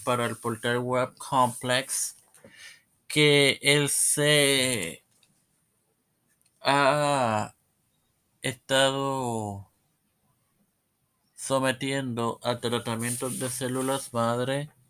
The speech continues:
desde el año dos mil doce y hace tres años, en dos mil diecinueve, se, se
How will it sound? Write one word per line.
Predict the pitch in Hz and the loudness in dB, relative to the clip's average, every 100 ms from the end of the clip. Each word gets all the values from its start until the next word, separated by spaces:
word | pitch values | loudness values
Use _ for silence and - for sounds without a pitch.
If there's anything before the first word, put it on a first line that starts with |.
| _ _ _ _ _ _ _ _ _ _ _ | _ _ _ _ _ _ _ _ _ _ _
desde | 127 131 120 123 | 4 4 4 4
el | 120 | 6
año | 117 127 131 | 6 4 0
dos | 120 117 - | 0 -2 -4
mil | 120 123 | -6 -2
doce | 156 180 160 - 120 - - | 0 0 0 -2 -2 -2 -6
y | 156 165 156 165 - _ _ _ _ _ _ _ _ _ _ _ | 0 0 0 -4 -8 _ _ _ _ _ _ _ _ _ _ _
hace | 139 135 139 - - 147 151 143 139 - | 4 4 4 -2 -4 -2 0 0 -2 -4
tres | 123 127 127 - | -4 -4 -4 -4
años, | 123 123 135 143 - | -4 -4 -6 -10 -6
en | 131 120 | -4 -2
dos | 113 113 - | -4 -4 -4
mil | 120 120 | -6 -4
diecinueve, | 127 123 147 143 127 123 120 139 151 _ _ - - - _ | -4 -4 -6 -4 -2 -2 -2 -4 -6 _ _ -20 -20 -20 _
se, | - - 127 120 - _ _ | -4 6 6 6 2 _ _
se | - - - 131 123 120 120 120 120 110 104 | -6 -4 -2 2 4 4 4 2 0 -2 -6